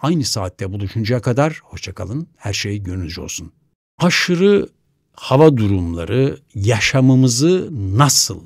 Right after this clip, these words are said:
etkiliyor? Bilim insanları iklim değişimi konusunda uzun vadeli öngörülerde bulunabilmek için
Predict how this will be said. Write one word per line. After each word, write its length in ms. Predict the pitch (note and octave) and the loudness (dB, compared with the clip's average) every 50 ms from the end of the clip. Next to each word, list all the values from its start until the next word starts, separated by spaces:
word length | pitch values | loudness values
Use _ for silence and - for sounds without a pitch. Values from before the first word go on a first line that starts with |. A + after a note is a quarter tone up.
| - _ _ | -20 _ _
etkiliyor? 840 | - - - - - - - - - - - - - - - - _ _ _ _ _ _ _ _ _ _ _ _ _ _ _ _ _ _ _ _ _ _ _ _ _ _ _ _ _ _ _ _ - | -8 -8 -8 -10 -16 -16 -18 -18 -18 -18 -20 -20 -20 -20 -20 -20 _ _ _ _ _ _ _ _ _ _ _ _ _ _ _ _ _ _ _ _ _ _ _ _ _ _ _ _ _ _ _ _ 4
Bilim 180 | D#3 G#3 A#3+ A#3+ | 6 6 8 8
insanları 760 | G#3+ F3 - - B2 A2+ G#2 G2 G#2 A2 C#3 E3 F3 - - - | 6 4 2 2 2 2 2 2 2 2 2 2 2 0 -2 -4
iklim 360 | D#3+ C3+ - - F#3 F#3 D3 | -4 -4 -2 0 0 2 4
değişimi 380 | C#3 B2+ A2 - C#3+ C#3+ C#3 | 4 4 4 2 0 0 0
konusunda 720 | C3+ - C3+ C3+ B2 - - - G#2 G2+ A2+ D#3+ F#3 F#3+ - | 0 0 0 0 0 -2 -2 -2 -2 0 2 2 0 0 -2
uzun 460 | - B2+ A#2 G#2+ C#3+ F#3+ G3 E3+ D3 | -2 -2 -2 0 2 2 2 2 2
vadeli 640 | C3 A#2+ A2+ G#2+ G2+ G2 G#2 G#2 G#2+ D3 G3 G3 - _ - | 2 2 2 0 -2 -2 -2 0 0 0 -2 -4 -6 _ -2
öngörülerde 1000 | - C#3 C#3 C#3 C3 A#2+ A2 A2+ G#2+ A2 G#2+ G2+ G#2 G2 G2 F#2+ F#2 G2+ F#2 F2+ | 2 4 6 6 6 4 2 2 0 0 0 0 0 0 0 -2 -2 -4 -4 -4
bulunabilmek 720 | F#2+ G#2 G#2+ G#2+ A2 G#2+ G2 G#2 G#2 G#2 G#2 G#2 G2+ - G#2+ | -4 -2 -2 0 -2 -2 0 0 0 0 0 -2 -2 -4 -6
için 340 | G2+ - - D#3 F3 F3 | -4 0 0 0 0 -2